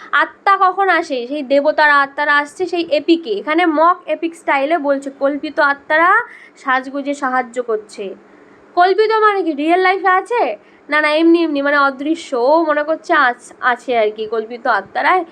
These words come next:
হেল্প করছে। Some fold the sleeve, কেউ কল্পিত, কেউ কেউ কল্পিত আত্মারা ওর জামার হাতা ফোল্ড করে দিচ্ছে। Whilst other plait the gown, কেউ কেউ আবার গাউনের যে কুচিগুলো আছে সেই প্লেট কুচিগুলো ঠিক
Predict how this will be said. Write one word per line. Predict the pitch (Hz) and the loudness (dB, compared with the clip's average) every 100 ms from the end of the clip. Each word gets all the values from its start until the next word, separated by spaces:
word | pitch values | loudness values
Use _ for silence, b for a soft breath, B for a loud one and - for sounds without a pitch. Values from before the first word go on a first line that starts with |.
| B - | B -6
হেল্প | 254 269 - | -4 -4 -8
করছে। | 214 - - 240 | -10 -10 -14 -4
Some | - 392 453 427 | 2 2 2 -2
fold | 381 359 370 349 | 2 4 2 0
the | 339 330 | -2 -4
sleeve, | 311 302 269 - B B B - | -6 -8 -8 -12 B B B -2
কেউ | 339 349 | 0 2
কল্পিত, | 339 320 320 330 339 | 2 2 0 -4 -2
কেউ | 330 320 | 0 -2
কেউ | 311 330 | 0 0
কল্পিত | 302 294 285 311 | 2 -2 -2 0
আত্মারা | 311 302 311 311 302 | 0 0 0 2 4
ওর | 302 294 | 2 2
জামার | 262 277 311 302 B B - 214 | 0 0 0 -2 B B -18 -6
হাতা | 233 247 339 | -2 2 2
ফোল্ড | 339 349 349 330 | 2 0 0 0
করে | 330 302 | 0 0
দিচ্ছে। | 285 277 - 220 202 - B B B | -2 -8 -6 -6 -6 -14 B B B
Whilst | 233 262 302 330 339 339 339 | 0 2 2 0 -2 -4 0
other | 302 285 302 311 302 | 2 2 0 -2 -2
plait | 294 294 269 | -2 -2 -2
the | 285 269 | -2 2
gown, | 254 254 240 233 | 2 2 -2 -2
কেউ | 294 294 | 0 2
কেউ | 330 | 2
আবার | 320 320 | 2 0
গাউনের | 269 277 302 330 285 | 0 0 0 -2 -2
যে | 339 | -4
কুচিগুলো | 339 330 349 330 349 349 | 2 2 2 0 4 4
আছে | 339 339 392 466 B B | 2 0 0 0 B B
সেই | - 320 | -4 -4
প্লেট | - 320 339 - - - B 330 | 0 0 0 -2 -12 -20 B 0
কুচিগুলো | 330 349 339 359 | 2 2 4 2
ঠিক | 339 339 | 2 0